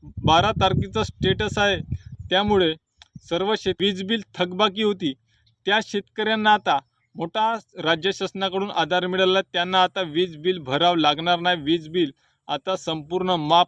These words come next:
केलेलं आहे या राज्य सरकारने. त्यामुळे त्यांचे खूप खूप आभार. आणि याच्या पुढे समोर जाऊन शेतकऱ्यांसाठी हमीभाव जो आहे, तो परत पाचशे ते हजार रुपयांना वाढवावा, जेणेमो-, जेणेकरून शेतकरी हा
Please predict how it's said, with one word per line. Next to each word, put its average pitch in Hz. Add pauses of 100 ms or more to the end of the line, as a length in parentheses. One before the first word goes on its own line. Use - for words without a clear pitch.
(100)
केलेलं 165
आहे 175 (400)
या 190
राज्य 156
सरकारने. 175
त्यामुळे 180
त्यांचे 170 (180)
खूप 175
खूप -
आभार. 185 (420)
आणि 175 (500)
याच्या 165
पुढे 196
समोर 196
जाऊन 196
शेतकऱ्यांसाठी 180 (260)
हमीभाव 190
जो 190
आहे, 180
तो 196 (200)
परत 175 (160)
पाचशे 180
ते 190
हजार 160
रुपयांना 175
वाढवावा, 170
जेणेमो-, 165
जेणेकरून 175
शेतकरी 175
हा 160